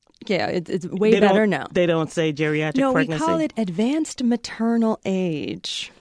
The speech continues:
Speaker 2: Okay.
Speaker 1: It sounds so much more delightful
Speaker 2: <laughs>
Speaker 1: than, no, not really.
Speaker 2: Not,
Speaker 1: But
Speaker 2: <laughs> but yes.
Speaker 1: that's a big issue for us as well. So we are delaying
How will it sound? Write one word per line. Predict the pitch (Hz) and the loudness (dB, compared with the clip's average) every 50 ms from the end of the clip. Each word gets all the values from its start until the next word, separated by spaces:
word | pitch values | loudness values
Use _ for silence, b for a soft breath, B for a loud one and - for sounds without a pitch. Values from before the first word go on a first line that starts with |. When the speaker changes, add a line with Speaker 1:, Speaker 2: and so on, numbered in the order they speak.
| _ - | _ -12
Speaker 2:
Okay. | 143 143 139 208 | -10 -8 -6 -6
Speaker 1:
It | 214 - | -6 -6
sounds | 156 156 208 285 269 269 269 - | -8 -6 -4 -2 -2 -2 -4 -4
so | - - - 539 539 523 523 480 415 | -6 -6 -4 -2 -2 -2 -2 -2 -4
much | 415 392 381 - - - | -4 -4 -6 -6 -6 -4
more | 302 294 302 294 277 | -4 -2 -2 -2 -4
delightful | - 233 208 214 226 240 330 466 - - - - 165 160 165 175 208 294 - - - - - - 302 339 - | -4 -2 -2 0 0 0 0 -2 -4 -8 -8 -6 -4 -4 -2 -2 -2 -2 -2 -2 -4 0 0 0 0 0 0
Speaker 2:
<laughs> | - - 302 349 - - 233 262 277 | -2 -2 -2 0 -2 -4 -4 -4 -4
Speaker 1:
than, | - 170 185 185 180 175 175 175 175 175 - - 185 | -2 -2 0 0 0 0 0 0 0 0 0 0 0
no, | 185 - - | 0 0 0
not | 165 170 160 160 | 0 -2 0 0
really. | 190 214 185 170 170 170 | 2 2 2 0 0 0
Speaker 2:
Not, | 165 165 175 180 | 0 0 0 0
Speaker 1:
But | 196 175 208 220 196 170 - - 175 196 220 240 226 254 202 170 | 2 2 4 4 4 2 2 2 2 2 2 2 0 -2 -4 -6
Speaker 2:
<laughs> | 175 | -4
but | 180 208 190 - B B B B B | -2 -2 -2 -2 B B B B B
yes. | - - 131 117 - - - - | -6 -6 -6 -6 -6 -10 -12 -6
Speaker 1:
that's | 226 196 180 220 - - | -2 0 0 0 0 0
a | 349 | -2
big | 262 262 277 240 226 | 0 0 0 2 2
issue | 240 240 - - 240 | 0 0 0 -2 -2
for | - - 240 226 190 | -2 0 0 2 4
us | 165 170 180 - - | 2 2 0 0 0
as | 269 269 277 262 | 0 0 0 0
well. | 254 269 403 403 180 139 156 | 0 0 2 2 2 2 0
So | - - 233 214 | 0 0 0 0
we | 208 214 208 | 2 2 2
are | 208 | 0
delaying | 196 180 214 202 196 185 175 165 160 165 170 202 247 320 | 0 0 0 0 0 0 0 0 0 0 0 0 -2 -2